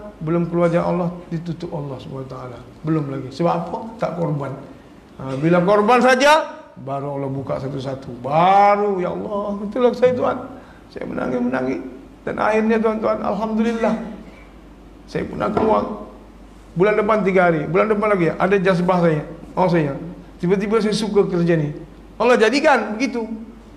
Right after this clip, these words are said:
Ha, sebab apa? Mungkin tadi tolak tadi, keinginan.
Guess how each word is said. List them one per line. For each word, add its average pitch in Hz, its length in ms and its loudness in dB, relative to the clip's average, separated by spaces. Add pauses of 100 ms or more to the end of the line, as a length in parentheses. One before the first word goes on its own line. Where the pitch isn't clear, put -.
(320)
Ha, 135 320 -4
sebab 196 160 2
apa? 226 260 4 (460)
Mungkin 190 320 0
tadi 196 240 2
tolak 202 320 4
tadi, 170 160 0
keinginan. 202 720 2